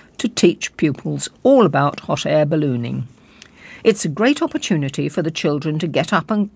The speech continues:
close and personal with the balloons and have fun. Schools wishing to apply are asked to email worcesterballoonfestival at gmail dot com. As well as the balloons themselves,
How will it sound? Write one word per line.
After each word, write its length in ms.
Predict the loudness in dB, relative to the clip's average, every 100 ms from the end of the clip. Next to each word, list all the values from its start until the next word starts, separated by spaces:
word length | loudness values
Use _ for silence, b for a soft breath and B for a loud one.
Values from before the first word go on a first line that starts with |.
| _
close 400 | 0 0 0 -2
and 160 | -4 -2
personal 480 | -2 -2 -4 -6
with 160 | -4 -2
the 60 | -2
balloons 480 | -2 -2 -2 -4
and 100 | -4
have 160 | -6 -8
fun. 420 | -4 -4 -4 -8 -12 _ _ _ _ _ _ -20 -12
Schools 520 | -4 0 0 0 -2
wishing 340 | -4 -2 -4
to 140 | -4 -6
apply 600 | -6 -6 -4 -4 -4 -8 B B B
are 140 | -2 2
asked 280 | 2 0 -4
to 100 | -2 2
email 640 | 2 2 -2 -4 -4 -6 B -2
worcesterballoonfestival 1400 | -2 0 -2 2 4 4 2 -2 -6 -6 -6 -4 -6 -4
at 260 | -8 -8 -2
gmail 480 | 2 4 4 -2 -6
dot 200 | -8 -10
com. 360 | -10 -8 -8 -10 _ B B B B B B
As 160 | 0 2
well 160 | 0 -2
as 120 | -2
the 100 | -2
balloons 360 | 0 0 0
themselves, 800 | 0 0 4 6 6 2 -2 -6